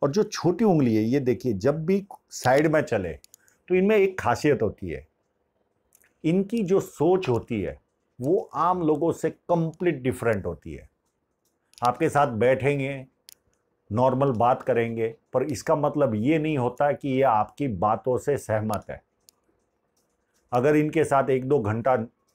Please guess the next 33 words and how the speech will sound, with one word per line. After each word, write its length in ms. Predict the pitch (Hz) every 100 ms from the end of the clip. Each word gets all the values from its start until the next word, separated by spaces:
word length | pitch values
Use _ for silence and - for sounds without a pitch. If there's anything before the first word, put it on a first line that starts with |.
| -
आप 160 | 117 117
समय 320 | - 120 139
निकालो, 460 | 131 123 131 98 76 - _ _ -
तब 140 | 160 160
पता 240 | 151 143 135
चलता 380 | 131 113 110 127
है 80 | 135
कि 140 | 156
इनके 380 | 135 120 139 160
टोटल 640 | 156 - 175 190 202 190
सब्जेक्ट 440 | - 131 104 127 -
पर 260 | - 123 - _ _ -
इनकी 420 | 143 156 170 151
राय 360 | 113 113 131 143
भिन्न 440 | 101 - 143 139
होती 380 | 120 98 98 92
है। 120 | 71 - _ _ _ _ _ _ _ _ _ _ _ - _ 120
ये 180 | 143 175 175 -
केवल 320 | 147 156 175
बार 320 | 127 123 131 131
बार 220 | 143 151 - 135
टेंस 280 | 143 147
क्रिएट 420 | - 139 135 135 123
ना 120 | 127
हो, 380 | 104 107 123 _ _ -
इसके 300 | 120 - 147
लिए 140 | 143
आपकी 340 | 139 123 143 131
हाँ 200 | 107 113
में 140 | 120
हाँ 240 | 104 117 101
कर 120 | 107
लेते, 320 | 107 87 -